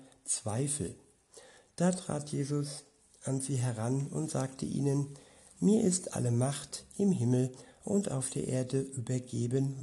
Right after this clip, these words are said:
worden. So geht los und macht alle Völker zu meinen Schülern.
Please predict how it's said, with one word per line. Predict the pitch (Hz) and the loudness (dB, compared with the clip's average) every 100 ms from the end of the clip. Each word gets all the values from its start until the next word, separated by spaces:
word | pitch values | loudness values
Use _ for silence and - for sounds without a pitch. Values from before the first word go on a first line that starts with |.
| 123 | -6
worden. | 139 160 170 107 90 - - - - - | -4 -2 -2 -2 -6 -12 -20 -20 -20 -18
So | - 196 | -2 0
geht | 208 190 180 | 2 0 2
los | 147 143 156 - - - _ - | 0 2 0 -2 -8 -16 _ -6
und | - 180 180 | 0 0 2
macht | 156 147 147 | -2 -2 -6
alle | - 160 | -2 -2
Völker | - 127 123 123 131 127 - - - - | -2 -2 -2 0 -2 -2 -6 -18 -20 -18
zu | - 190 | -6 0
meinen | 180 139 131 127 | 2 2 2 0
Schülern. | 127 - 143 127 107 92 | -2 -4 0 0 0 -4